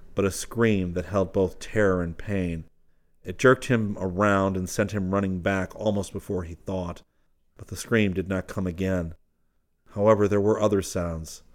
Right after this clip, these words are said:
snuffing, whines, a scrabbling. Ray found himself in the round room walled by the old prison cells. Stabs of light shot through the gloom,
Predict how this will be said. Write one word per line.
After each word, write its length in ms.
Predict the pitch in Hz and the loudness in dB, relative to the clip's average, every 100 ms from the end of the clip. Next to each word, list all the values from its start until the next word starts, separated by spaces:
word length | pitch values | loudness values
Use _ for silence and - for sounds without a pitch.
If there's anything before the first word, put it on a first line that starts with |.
| - - - | -20 -20 -20
snuffing, 760 | - - - 107 95 92 78 78 - - _ - - | -14 -10 -2 -2 -2 -6 -10 -12 -18 -20 _ -20 -14
whines, 840 | 85 95 95 92 82 76 - - _ - - - | -2 0 0 -2 -4 -10 -14 -20 _ -20 -20 -18
a 60 | 87 | -12
scrabbling. 840 | - - 104 101 98 87 78 78 - _ _ _ _ _ _ _ _ | -10 -4 0 0 0 -4 -8 -12 -18 _ _ _ _ _ _ _ _
Ray 140 | 120 127 | 4 4
found 320 | - 127 120 | 6 4 4
himself 440 | 113 - 101 98 | 0 0 -2 -2
in 40 | 101 | -4
the 60 | |
round 480 | 98 104 107 101 95 | 0 4 4 2 0
room 360 | 98 101 92 90 - _ _ _ - | 0 2 0 -4 -12 _ _ _ -4
walled 460 | 92 104 101 92 | 4 6 6 2
by 120 | 87 90 | -2 -2
the 120 | 92 | 0
old 180 | 95 87 | -2 -2
prison 340 | - 95 92 | -4 -4 -6
cells. 500 | - 90 85 82 - _ _ _ _ _ | -8 -8 -8 -10 -16 _ _ _ _ _
Stabs 400 | - 113 110 107 | 2 6 6 2
of 140 | 90 | 0
light 260 | 101 95 - | 0 0 -2
shot 300 | - 95 - | -4 -6 -6
through 160 | 101 | -8
the 80 | 87 | -8
gloom, 480 | 85 95 95 90 | -6 -2 -2 -2